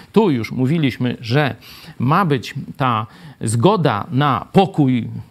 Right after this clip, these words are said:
że tak powiem, religijny w domu przede wszystkim, no bo tutaj nowy czynnik, no to jest właśnie, że ten jest uczniem Jezusa, a ta może nienawidzieć Jezusa, czy być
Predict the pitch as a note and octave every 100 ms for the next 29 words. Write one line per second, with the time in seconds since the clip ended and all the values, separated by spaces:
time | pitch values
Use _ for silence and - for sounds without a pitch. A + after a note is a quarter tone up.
0 | - A2+ C3 C3+ B2+ - C#3+ C3 C3+ D#3+
1 | D#3+ C#3 D#3 B2+ G#2+ D#3+ C#3 A2+ C3+ G#2+
2 | C#3 - C#3 B2 - B2+ - C3 C#3+ B2
3 | A#2+ A#2+ A2+ A#2 D3+ C3+ C3 D#3 D3+ C3
4 | A#2+ A#2+ A#2 A#2+ G#2 B2 B2 - B2 A2
5 | - - - - - G#2+ C3 A#2 A#2+ -
6 | A2 A#2 G#2 - C3+ B2 A2 - - -
7 | - - - D3+ - C3 B2 A2+ B2 B2+
8 | A#2 G#2 G#2 - C3 G2 G2 - - D#3+
9 | - A2 G2+ - A2 F#2+ G2+ A2 C3 C#3
10 | C#3+ C#3 - A#2+ B2 - A2+ A2 A2+ G2+